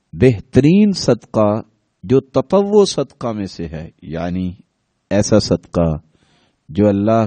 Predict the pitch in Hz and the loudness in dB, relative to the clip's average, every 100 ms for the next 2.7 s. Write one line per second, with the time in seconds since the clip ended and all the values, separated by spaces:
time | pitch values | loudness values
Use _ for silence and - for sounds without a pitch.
0 | - 98 - 110 127 135 165 127 117 107 | -2 -8 -6 -4 0 4 4 2 0 -2
1 | 101 87 87 85 82 80 80 - 80 82 | -4 -6 -6 -4 -4 -4 -8 -8 -8 -6
2 | 82 - - 76 76 76 | -8 -10 -10 -8 -6 -6